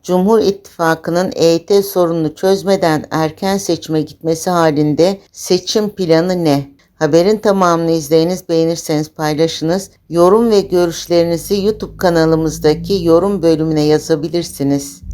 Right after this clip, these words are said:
Teşekkür ederiz. İşte konuyla ilgili haber. E Y T çözülmeden seçime gidemezsiniz. Türkiye Büyük Millet Meclisi'nde konuşan İYİ Parti Samsun Milletvekili Erhan Usta,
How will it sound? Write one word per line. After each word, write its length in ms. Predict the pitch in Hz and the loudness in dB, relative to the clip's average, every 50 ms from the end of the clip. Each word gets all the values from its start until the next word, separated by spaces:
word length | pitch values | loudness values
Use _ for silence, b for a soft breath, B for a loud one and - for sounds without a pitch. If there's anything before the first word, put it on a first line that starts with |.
| - - - - | -14 -14 -8 -6
Teşekkür 460 | 160 160 - - 170 160 - - 170 | -6 -2 0 0 0 0 0 0 2
ederiz. 600 | 165 156 156 147 147 143 151 143 - - - - - | 2 2 4 2 2 2 0 -2 -8 -16 -18 -12 -8
İşte 340 | - - - - 208 202 | -6 -4 0 2 2 2
konuyla 440 | 208 - 185 180 185 190 196 190 185 | 2 2 0 2 2 2 2 2 2
ilgili 360 | 175 170 151 147 160 170 160 | 2 2 0 0 0 0 0
haber. 520 | 175 175 165 151 139 160 151 156 156 - - - | 0 0 0 0 0 0 0 0 -2 -6 -6 -2
E 100 | - 175 | 0 2
Y 200 | 180 175 180 - | 2 2 2 2
T 220 | 226 208 214 208 | 2 2 2 2
çözülmeden 760 | - - 180 170 170 - 196 196 190 175 156 175 175 180 190 | 0 -2 -2 -2 -2 -2 0 0 0 0 0 0 -2 -2 -2
seçime 500 | 185 - - 175 165 - - 175 185 185 | -4 -4 -6 -8 -8 -8 -8 -6 -6 -6
gidemezsiniz. 1040 | 156 160 170 143 170 170 165 156 160 156 - - - 156 156 151 151 - - - - _ _ _ _ | -6 -6 -4 -2 -2 0 0 0 -2 -2 -4 -6 -4 -2 -2 -2 -2 -6 -10 -16 -18 _ _ _ _
Türkiye 480 | - 240 254 240 - - 240 220 180 160 | 0 2 2 2 2 2 2 2 2 0
Büyük 240 | 202 208 202 208 | -2 -2 -2 -4
Millet 320 | - 190 190 196 196 196 - | -4 -2 -2 -2 -2 -2 -2
Meclisi'nde 540 | 180 175 170 160 - - 165 170 165 165 165 | -2 -2 -2 -4 -8 -8 -2 0 0 0 0
konuşan 580 | - 165 160 165 160 156 - 175 175 185 - - | 0 0 0 0 -2 -2 -2 -2 -2 -2 -4 -4
İYİ 260 | - 165 185 196 196 | -4 -2 -2 -2 -2
Parti 340 | - 190 170 160 156 - - | -2 -2 -2 -2 -2 -6 -10
Samsun 520 | - - 180 185 196 196 196 - - 175 | -6 -4 -2 -2 -2 -2 -4 -6 -6 -4
Milletvekili 760 | 180 170 165 165 156 160 165 165 165 - 160 156 156 - 151 151 | -2 -2 0 0 2 2 2 0 0 -2 -4 -4 -4 -4 -4 -4
Erhan 480 | - - 135 147 147 151 151 143 143 | -2 0 0 0 0 0 0 0 0
Usta, 520 | 143 139 139 - - - 139 135 151 185 | 0 -2 -4 -8 -8 -4 -2 -2 0 -2